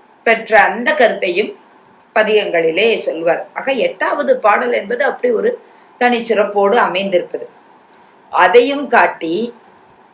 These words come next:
ஒன்பதாவது பாடலிலே, அ, திருமாலும் பிரம்மனும் அடிமுடி தேடிய அந்த கருத்தையும் சொல்லி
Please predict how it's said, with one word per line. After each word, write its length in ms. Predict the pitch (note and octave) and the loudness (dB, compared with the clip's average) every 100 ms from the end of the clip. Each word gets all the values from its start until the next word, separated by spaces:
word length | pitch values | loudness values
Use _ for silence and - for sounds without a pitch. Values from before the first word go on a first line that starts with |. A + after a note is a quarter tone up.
| _ _ | _ _
ஒன்பதாவது 720 | F#3+ A#3 D4+ D#4+ F4 D#4+ D4 | 0 2 4 6 4 4 0
பாடலிலே, 800 | B3+ B3 A#3+ A#3 B3 D4+ C#4+ A#3+ - | 4 2 2 -2 0 0 0 -2 -2
அ, 220 | G#3 G3 F#3 | 0 2 0
திருமாலும் 760 | A3 G3+ G#3 A#3+ A3 A3+ B3 | 0 -2 0 4 4 2 -2
பிரம்மனும் 500 | A3 F#3+ A#3+ A3+ A#3 | -2 0 0 -2 0
அடிமுடி 580 | G#3+ F3 B3+ C4+ B3 - | 0 0 -4 -4 -4 0
தேடிய 520 | G#3+ G3 - A3+ D4 | 0 0 -2 -2 -2
அந்த 400 | - F#3+ C4+ E4 | 0 -2 2 2
கருத்தையும் 540 | - G3 - F3+ F#3 - | 2 -2 -4 -6 -6 -8
சொல்லி 300 | - - | -12 -14